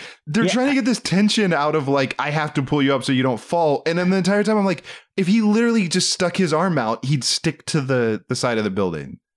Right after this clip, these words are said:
Speaker 2: Yeah, uh, one of Spider-Man's many nicknames is the wall crawler.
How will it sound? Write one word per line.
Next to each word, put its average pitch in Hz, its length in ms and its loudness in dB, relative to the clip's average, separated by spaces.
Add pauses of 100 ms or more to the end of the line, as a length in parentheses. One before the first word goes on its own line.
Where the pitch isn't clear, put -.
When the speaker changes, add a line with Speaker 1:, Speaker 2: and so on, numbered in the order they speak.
(120)
Speaker 2:
Yeah, 160 280 0
uh, 131 320 0
one 147 260 -2
of 165 160 0
Spider-Man's 143 640 -2
many 117 300 2
nicknames 98 580 -2
is 92 320 -4 (100)
the 95 160 -2
wall 92 300 0
crawler. - 600 -6